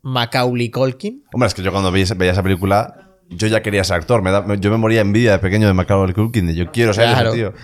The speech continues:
Speaker 1: Pero por eso yo creo que tú la tienes un poco dulcificada en tu cabeza, porque es buena tralla, ¿eh? O sea
Speaker 2: Ya, puede ser, pero hay unas escenas que te lloras de la risa.
Speaker 1: Pero a mí me gusta, me gusta la uno. La dos ya me
Speaker 2: Ya.
Speaker 1: parece en plan de, ah.
Speaker 2: Joder, pero
Speaker 1: Eh.
Speaker 2: ponte de rodillas y dime que me quieres. Joder, esa escena es de llorar. O sea, me flipa.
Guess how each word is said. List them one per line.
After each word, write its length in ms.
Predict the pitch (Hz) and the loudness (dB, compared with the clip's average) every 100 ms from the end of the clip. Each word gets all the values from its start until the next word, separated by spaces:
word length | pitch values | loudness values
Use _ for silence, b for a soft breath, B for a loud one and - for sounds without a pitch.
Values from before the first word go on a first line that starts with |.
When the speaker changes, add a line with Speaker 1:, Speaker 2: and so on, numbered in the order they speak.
| B B | B B
Speaker 1:
Pero 160 | 143 | -2
por 140 | 139 143 | 0 -2
eso 140 | 147 | 0
yo 100 | 180 | -2
creo 140 | 156 165 | 0 -2
que 80 | |
tú 100 | 165 | -2
la 100 | 160 | -2
tienes 200 | 143 156 | -2 -4
un 80 | 151 | -4
poco 160 | 143 160 | -4 -2
dulcificada 480 | 147 127 117 117 131 | -4 -4 -6 -4 -4
en 80 | |
tu 60 | 143 | -2
cabeza, 380 | 123 117 127 113 | -2 -2 -2 -4
porque 180 | 110 113 | -4 -6
es 80 | |
buena 220 | 123 139 117 | -4 -4 -2
tralla, 420 | 117 107 104 123 | -2 -2 -4 -4
¿eh? 100 | 165 | -4
O 60 | |
sea 120 | 95 95 | -2 -2
Speaker 2:
Ya, 420 | 90 107 101 101 | -2 -4 -6 -4
puede 220 | 117 107 | 0 2
ser, 220 | 90 95 85 | 2 -2 -2
pero 120 | 92 | -2
hay 80 | 90 | -2
unas 140 | 92 92 | -4 -6
escenas 460 | 90 95 95 110 | -6 -6 -6 -6
que 80 | 123 | -6
te 180 | 107 78 76 _ _ | -8 -10 -12 _ _
lloras 300 | - 95 87 | -6 -6 -4
de 60 | 98 | -2
la 100 | 113 | -2
risa. 280 | 98 127 139 | -2 0 0
Speaker 1:
Pero 100 | 131 | 0
a 100 | 113 | 0
mí 140 | 143 | -4
me 80 | 151 | -2
gusta, 220 | 147 151 | -2 -2
me 80 | 170 | -4
gusta 200 | 156 143 | -4 -6
la 60 | 110 | -6
uno. 300 | 139 127 - | -6 -8 -10
La 220 | 113 104 | -8 -6
dos 160 | 107 127 | -4 -4
ya 80 | 139 | -4
me 40 | 139 | -4
Speaker 2:
Ya. 60 | |
Speaker 1:
parece 220 | 131 143 143 | -2 -4 -4
en 60 | |
plan 160 | 127 120 | -6 -6
de, 80 | 127 | -8
ah. 260 | 147 147 - | -10 -10 -12
Speaker 2:
Joder, 260 | - 107 110 | -2 0 0
pero 140 | 87 | -2
Speaker 1:
Eh. 40 | 92 | 0
Speaker 2:
ponte 340 | 165 220 160 | 0 0 -2
de 100 | 165 | 0
rodillas 600 | 160 156 151 165 120 117 | 0 0 0 0 -2 -2
y 80 | 139 | -2
dime 260 | 139 151 127 | -2 -2 -2
que 80 | |
me 140 | 131 110 | -2 0
quieres. 380 | 131 127 90 - | 0 2 0 -2
Joder, 240 | 123 101 | 0 0
esa 120 | 185 | 0
escena 340 | 170 107 180 165 | -6 -8 -8 -8
es 160 | 113 | -6
de 140 | 120 110 | -4 -4
llorar. 480 | 92 85 113 107 b b b b _ _ - | -4 0 -2 -2 b b b b _ _ -10
O 80 | 113 | -4
sea, 160 | 110 101 | -2 -2
me 140 | 92 | -2
flipa. 600 | 85 110 120 107 85 107 | -6 -8 -6 -6 -8 -12